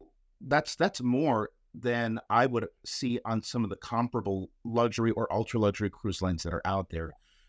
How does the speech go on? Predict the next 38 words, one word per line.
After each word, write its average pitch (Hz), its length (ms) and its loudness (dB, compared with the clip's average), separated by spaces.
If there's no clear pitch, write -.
Uh, 82 60 -6
so - 240 0
it's - 160 -4
a 123 60 2
great 135 280 2
starting 151 400 0
point 113 240 -2
for 113 240 -4
those 113 280 2
who 117 120 -2
want 110 440 0
to 117 160 0
experience 113 760 0
what, 101 300 -4
uh, 95 220 0
uh, 117 120 2
what 120 180 0
much 127 260 2
more 113 240 -2
all-encompassing, 120 720 2
holistic 104 680 -2
travel, 123 580 2
ultra 127 260 0
luxury 110 360 2
travel 117 360 2
experience 110 440 -2
is 98 100 -6
like. 113 240 0
You 143 100 0
start 151 300 2
there 123 100 2
in 98 80 2
the 92 80 0
penthouse 92 400 -4
suites. - 320 -8
And 147 140 2
of - 100 -8
course, 110 320 -2